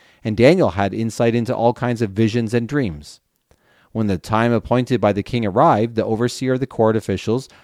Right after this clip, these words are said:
brought them into Nebuchadnezzar's presence. When the king spoke with them, he did not find among the entire group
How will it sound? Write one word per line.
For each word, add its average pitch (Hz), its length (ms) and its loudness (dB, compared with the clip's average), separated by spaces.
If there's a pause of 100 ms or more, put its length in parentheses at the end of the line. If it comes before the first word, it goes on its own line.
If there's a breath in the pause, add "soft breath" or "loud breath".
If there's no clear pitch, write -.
(140 soft breath)
brought 117 300 4
them 147 140 0
into 139 220 -2
Nebuchadnezzar's 101 680 -2
presence. 98 560 0 (580 soft breath)
When 98 140 -4
the 95 40 -4
king 120 220 -2
spoke 107 300 0
with 92 100 -4
them, 110 380 0 (180 soft breath)
he 120 140 -4
did 120 180 2
not 143 240 0
find 110 320 -2
among 107 300 0
the 107 160 -2
entire 151 480 0
group 110 340 -4